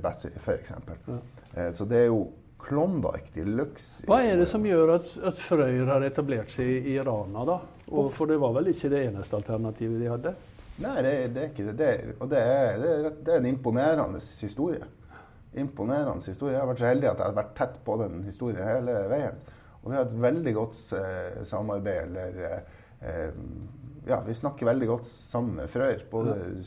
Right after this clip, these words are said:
Speaker 1: styreledere og daglig leder. Torstein
Speaker 2: Mm.
Speaker 1: Dahle Skjøtvedt og Tom Jensen har et utmerket forhold til dem.
Speaker 2: Ja.
Speaker 1: Eh, og dem, eh, deres historie er jo at de ønsker å,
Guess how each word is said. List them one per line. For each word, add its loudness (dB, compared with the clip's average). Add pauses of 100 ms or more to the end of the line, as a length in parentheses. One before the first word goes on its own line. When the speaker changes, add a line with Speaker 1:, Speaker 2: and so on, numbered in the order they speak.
Speaker 1:
styreledere -2
og -6
daglig -2
leder. -6
Torstein -2
Speaker 2:
Mm. 0
Speaker 1:
Dahle -2
Skjøtvedt -2
og -6
Tom 0
Jensen -6 (140)
har -6
et -8
utmerket -4
forhold -2
til -2
dem. -8 (240)
Speaker 2:
Ja. -4 (500)
Speaker 1:
Eh, 10 (220)
og -2
dem, 0
eh, -6 (380)
deres 4 (100)
historie 0 (500)
er 2
jo 2
at -12 (120)
de 4 (220)
ønsker 2
å, 0